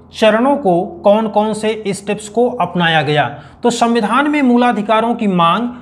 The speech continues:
सबसे पहले किसने किया था, ये आपके लिए एक महत्वपूर्ण सवाल होता है कि पहली बार इसको किसने शामिल करने की बात किया था, तो अठारह सौ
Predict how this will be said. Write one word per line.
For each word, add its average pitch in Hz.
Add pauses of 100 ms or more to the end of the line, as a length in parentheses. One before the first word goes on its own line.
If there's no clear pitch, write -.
(180)
सबसे 254
पहले 190 (400)
किसने 208
किया 220
था, 214 (140)
ये 185
आपके 226
लिए 214
एक 208
महत्वपूर्ण 202
सवाल 220
होता 202
है 196 (320)
कि 220
पहली 214
बार 202
इसको 208 (360)
किसने 247
शामिल 220
करने 214
की 214
बात 190
किया 208
था, 196 (400)
तो 233 (160)
अठारह 180
सौ 170